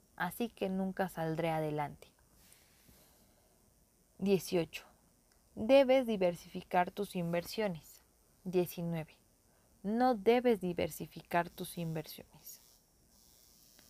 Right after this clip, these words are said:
Mi padre rico siguió y siguió hasta que finalmente pude decirle que yo estaba cansado de escuchar sus ejemplos de opiniones. "Muy bien", le dije finalmente,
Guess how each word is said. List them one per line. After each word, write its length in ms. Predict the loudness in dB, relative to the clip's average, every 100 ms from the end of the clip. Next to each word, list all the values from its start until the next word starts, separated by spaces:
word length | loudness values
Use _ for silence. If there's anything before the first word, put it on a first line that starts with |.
| -20 -20 _ _ _ _ _ _ _ -2
Mi 140 | -2
padre 460 | 4 6 8 6 4
rico 440 | 0 0 0 0 -8
siguió 600 | -10 -6 -4 2 2 2 -4 _ _
y 120 | -6
siguió 500 | -6 -6 -4 -2 -4 -8 _
hasta 280 | -6 2 0
que 280 | 0 -4 -4
finalmente 800 | -4 -2 2 4 2 -2 -4 -8
pude 360 | -4 0 0
decirle 460 | 0 -2 -2 -2 -2
que 200 | -4 -2
yo 80 | -2
estaba 320 | -2 -2 -2
cansado 560 | -2 -4 -2 0 0 0
de 60 |
escuchar 440 | -4 -8 -12 -8 -8
sus 220 | -8 -8
ejemplos 500 | -6 -6 -4 -4 -2
de 60 | -4
opiniones. 680 | -6 -6 -6 -8 -12 -20 _ _ -20 -20 -20 -10
"Muy 260 | 4 8 8
bien", 300 | 8 6 4
le 160 | 4 2
dije 240 | 2 -6
finalmente, 640 | -8 -8 -8 -8 -12 -14